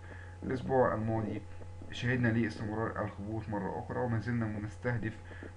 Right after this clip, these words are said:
مستويات الفاصلة تمانين أو مستويات الفاصلة تمانين خمسين، مستويات قريبة جدًا منها. آه، طبعًا، آه، يعني أنا أنصح الناس إنها تبتعد عن بيع الأسترالي الآن، لأنه في منطقة قوية جدًا. آه، ممكن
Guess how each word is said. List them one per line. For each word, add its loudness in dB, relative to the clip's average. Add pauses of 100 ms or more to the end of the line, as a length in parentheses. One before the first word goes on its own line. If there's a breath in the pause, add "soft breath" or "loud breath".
مستويات 0
الفاصلة -2
تمانين 2 (580 loud breath)
أو 4
مستويات 0
الفاصلة -6
تمانين 0
خمسين، -2
مستويات -2
قريبة -2
جدًا 0
منها. -4 (600 loud breath)
آه، 2
طبعًا، 2 (1800 loud breath)
آه، 6 (160)
يعني 4
أنا 4
أنصح 0
الناس 0
إنها 8
تبتعد 0
عن 0
بيع 4
الأسترالي -2
الآن، 0 (380 loud breath)
لأنه 4
في 0
منطقة 2
قوية 2
جدًا. 0 (540 loud breath)
آه، 4
ممكن 2